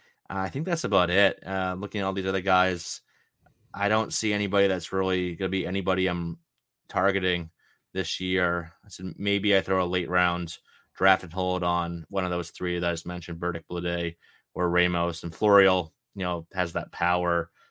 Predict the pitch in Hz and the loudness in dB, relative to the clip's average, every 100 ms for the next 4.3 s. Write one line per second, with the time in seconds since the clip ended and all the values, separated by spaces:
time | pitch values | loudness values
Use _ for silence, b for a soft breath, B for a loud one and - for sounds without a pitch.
0 | _ - 85 82 87 80 - 82 82 82 | _ -6 -6 -4 -8 -8 -8 -4 -4 -6
1 | 87 87 - - 85 82 80 - 90 85 | -6 -6 -6 -8 -4 -4 -6 -6 -4 -4
2 | - _ _ - 82 82 - 113 117 107 | -6 _ _ -10 -8 -8 0 4 4 2
3 | 113 90 110 104 101 95 92 - 92 90 | -2 -6 -6 -4 -2 -2 -2 -2 -2 0
4 | 104 110 | -2 -4